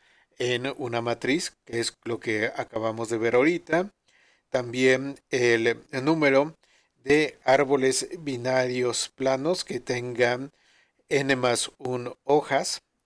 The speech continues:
Entonces eso también es interesante, la forma como nosotros podemos subdividir un polígono en n triángulos. Entonces, bueno,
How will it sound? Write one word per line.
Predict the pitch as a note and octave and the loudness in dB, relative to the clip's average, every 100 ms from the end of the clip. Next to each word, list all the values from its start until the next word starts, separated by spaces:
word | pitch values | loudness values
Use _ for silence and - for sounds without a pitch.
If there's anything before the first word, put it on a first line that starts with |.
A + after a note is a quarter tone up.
| _ _ _ _ - | _ _ _ _ -14
Entonces | B2 C3 A#2 C3+ - | -4 -2 -2 -6 -6
eso | A#2 C3 | -8 -8
también | B2 A#2 A2+ A#2 A#2 | -8 -2 2 2 2
es | C#3+ C3 A2+ | -2 -2 -4
interesante, | A#2 B2+ A#2+ A#2+ F3 E3+ D3 - D3 C#3+ | -4 -2 0 2 2 0 0 0 0 0
la | C3 | -4
forma | C#3 C3+ C3 | -4 -4 -6
como | A#2+ A#2+ | -8 -10
nosotros | A2+ C3 B2+ C3+ C3+ - - - | -6 -4 -4 -4 -4 -6 -16 -10
podemos | - D3 C3+ B2+ C3 C#3 - _ _ | 0 2 4 4 2 0 -4 _ _
subdividir | - - G#3+ F#3 D3+ C3+ C3 C3 - | -6 -2 0 2 2 2 2 0 -2
un | C#3+ B2 | -8 -6
polígono | A#2+ A#2 C3 B2 A#2+ B2 C3 - - | -6 0 0 2 0 -2 -4 -8 -10
en | B2+ B2 B2+ - | -10 -8 -10 -10
n | B2 A2 G#2+ | -8 -6 -8
triángulos. | - C3 E3 E3 B2 B2+ D#3+ - _ _ _ _ _ _ _ _ | -2 0 0 0 -2 -4 -4 -10 _ _ _ _ _ _ _ _
Entonces, | - E3 A#3 G#3 A3+ A3+ - | -20 -8 -6 -2 -2 -2 -4
bueno, | A#2 C#3+ G#3 | -2 -2 -2